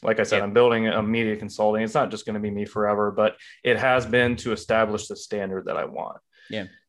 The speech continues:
Speaker 1: So.
Speaker 2: So, so how'd you get into, how'd you get into the podcast game, like, in itself, like, getting into this whole, you know, you created your own podcast, but you also got into this whole media aspect. How did the media aspect even come, come about?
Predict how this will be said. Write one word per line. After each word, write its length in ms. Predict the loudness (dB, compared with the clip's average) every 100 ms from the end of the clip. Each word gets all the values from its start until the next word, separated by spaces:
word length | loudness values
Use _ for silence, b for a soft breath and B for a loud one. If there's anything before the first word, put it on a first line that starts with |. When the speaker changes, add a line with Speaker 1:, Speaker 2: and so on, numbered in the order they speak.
| _ _ -16
Speaker 1:
So. 180 | -14 -12
Speaker 2:
So, 260 | -8 -6 -2
so 180 | 0
how'd 280 | 2 2 0
you 40 | -2
get 120 | -2
into, 420 | -2 -2 -4 -4 b b
how'd 160 | 0 0
you 40 |
get 120 | 0
into 280 | 0 0 -4
the 120 | -4
podcast 800 | -6 -2 0 0 -2 -4 -4 -8
game, 340 | -8 -6 -6 -8
like, 220 | -12 -10
in 140 | -6
itself, 380 | -6 -2 0 0
like, 140 | -4 -6
getting 240 | -4 -2
into 220 | -4 -6
this 200 | -8 -6
whole, 400 | -4 -4 -4 -10 b b b b
you 80 | -6
know, 60 | -6
you 140 | -6
created 260 | -4 -4 -2
your 140 | -2
own 120 | -4
podcast, 440 | -2 -4 -6 -10 -12
but 160 | -12
you 100 | -10
also 420 | -8 -6 -8 -8 -8
got 200 | -8 -8
into 220 | -10 -12
this 100 | -12
whole 160 | -12
media 420 | -10 -8 -8 -10 -10
aspect. 520 | -12 -12 -16 -18 _ -8
How 140 | -2
did 100 | 0
the 60 | 0
media 380 | -2 0 0 -2
aspect 460 | -4 -8 -14 -12
even 200 | -14 -14 -16
come, 380 | -14 -12 -12 -14 _ _ _ _ _ -6
come 180 | -4
about? 320 | -4 -6 -6